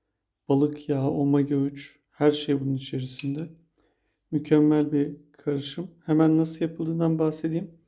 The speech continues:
Arkasından da, e, faydalarını konuşuruz. Doğradığımız balığı haşlıyoruz suda. Tabii içine sebze de atabilirsiniz.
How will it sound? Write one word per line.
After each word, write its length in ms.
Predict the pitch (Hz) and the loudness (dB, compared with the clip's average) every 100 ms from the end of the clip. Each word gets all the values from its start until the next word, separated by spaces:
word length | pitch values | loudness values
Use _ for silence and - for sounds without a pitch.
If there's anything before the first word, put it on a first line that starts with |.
| _ _ _ _ _ - - | _ _ _ _ _ -8 2
Arkasından 760 | 147 - 160 - 160 156 151 | 2 0 -10 -4 0 2 2
da, 220 | 165 226 - _ _ _ _ _ - | 0 -4 -8 _ _ _ _ _ 0
e, 340 | 139 135 143 | 2 2 0
faydalarını 680 | 143 151 147 139 143 143 165 | 2 4 4 4 -2 -4 -6
konuşuruz. 680 | - 147 139 160 - - _ _ _ _ _ _ _ _ _ _ _ _ _ _ _ _ - | -6 -6 -6 -10 -12 -16 _ _ _ _ _ _ _ _ _ _ _ _ _ _ _ _ 4
Doğradığımız 640 | 160 175 190 196 185 170 165 | 6 6 2 -2 -6 -4 -2
balığı 460 | 175 147 147 143 - _ _ _ _ _ _ _ _ _ _ | 0 2 0 -4 -16 _ _ _ _ _ _ _ _ _ _
haşlıyoruz 680 | - 156 - 190 160 160 | -2 -2 -2 0 0 0
suda. 560 | - - - 135 139 - - _ _ _ _ _ _ _ _ _ _ _ _ _ _ | -6 -12 -6 -2 -2 -4 -20 _ _ _ _ _ _ _ _ _ _ _ _ _ _
Tabii 220 | - 165 165 | -2 0 0
içine 240 | 165 170 | 0 0
sebze 380 | 160 165 160 156 | 0 0 2 4
de 40 | |
atabilirsiniz. 840 | 147 147 127 123 - 160 160 - | 2 0 -8 -8 -10 -10 -12 -12